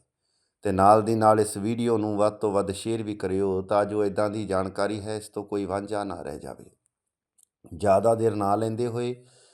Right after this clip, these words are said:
ਗੱਲ ਕਰਦੇ ਹਾਂ ਅੱਜ ਦੇ ਇਸ ਵਿਸ਼ੇ ਦੇ ਉੱਪਰ। ਤੇ ਮੌਕੇ 'ਤੇ ਸਿਮਰਨ ਬੋਲੀ, "ਕਰਨ ਤੂੰ, ਤੂੰ ਅੱਜ ਮੇਰੀ ਇੱਥੇ ਇੱਜ਼ਤ ਲੁੱਟਣ ਦੇ ਲਈ ਆਇਆ ਹੈ।" ਤਾਂ ਉਸ ਤੋਂ ਬਾਅਦ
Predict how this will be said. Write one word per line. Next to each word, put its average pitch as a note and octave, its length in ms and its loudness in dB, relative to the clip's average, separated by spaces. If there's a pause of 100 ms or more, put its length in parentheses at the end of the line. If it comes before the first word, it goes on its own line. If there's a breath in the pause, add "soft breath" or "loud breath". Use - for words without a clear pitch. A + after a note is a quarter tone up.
(180 soft breath)
ਗੱਲ G#2+ 320 2
ਕਰਦੇ G#2 360 -2
ਹਾਂ G#2 160 -10 (160)
ਅੱਜ F2 120 -8
ਦੇ F2 120 -14 (100)
ਇਸ F#2 220 -16
ਵਿਸ਼ੇ D#2+ 320 -16
ਦੇ - 120 -20
ਉੱਪਰ। - 220 -20 (360)
ਤੇ G2 40 -8
ਮੌਕੇ A2 340 -2
'ਤੇ C#3+ 100 -2
ਸਿਮਰਨ C3 360 -6
ਬੋਲੀ, A#2+ 380 -2
"ਕਰਨ A#2 420 -4
ਤੂੰ, B2+ 400 -10 (760)
ਤੂੰ C3+ 200 2
ਅੱਜ A2 120 0
ਮੇਰੀ A#2 240 -4
ਇੱਥੇ A2 220 -6
ਇੱਜ਼ਤ G#2 260 -6
ਲੁੱਟਣ G2+ 240 -6
ਦੇ F2+ 140 -6
ਲਈ D#2+ 180 -10
ਆਇਆ G#1 160 -16
ਹੈ।" - 160 -20 (240)
ਤਾਂ G#2 80 -2
ਉਸ G2 120 -4
ਤੋਂ A#2 160 -2
ਬਾਅਦ G#2 280 4